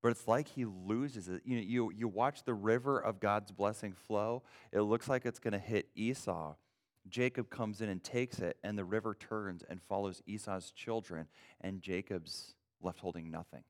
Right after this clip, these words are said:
It's kind of a sad story, but Esau's also not a righteous man. I mean, there's a reason he didn't get the blessing. He was not a man of faith. He was not pursuing these things, and and frankly, on purpose, he went out and married the wrong type of women.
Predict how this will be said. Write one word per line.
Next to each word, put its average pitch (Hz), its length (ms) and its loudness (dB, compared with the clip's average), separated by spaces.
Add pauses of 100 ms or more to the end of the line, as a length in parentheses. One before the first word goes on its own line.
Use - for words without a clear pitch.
(1400)
It's - 100 -10
kind 190 120 6
of 254 80 6
a 139 60 6
sad 151 500 2
story, 143 580 -2
but 101 220 2
Esau's 170 400 -2
also 156 340 -2
not 135 300 0
a 147 40 -2
righteous 123 520 -6
man. 110 380 -4
I - 20 0
mean, 101 140 -2
there's 143 160 -6
a 117 80 -4
reason 120 420 -2
he 98 140 -2
didn't 87 160 -4
get 82 140 -6
the 80 60 -16
blessing. 76 440 -10 (400)
He 131 160 0
was 143 180 0
not 143 160 2
a 143 60 0
man 120 280 -2
of 131 200 0
faith. - 440 -6
He 110 60 -6
was 113 180 -2
not 120 280 -2
pursuing 131 580 -6
these 82 160 -6
things, 87 380 -8
and 92 160 -4 (520)
and 110 120 0
frankly, 160 400 2
on 156 240 2
purpose, 156 500 0
he 135 100 0
went 139 180 0
out 165 140 0
and 120 140 -4
married 131 460 0
the 131 100 4
wrong 123 360 0
type 143 300 -2
of 127 220 -6
women. 143 460 -2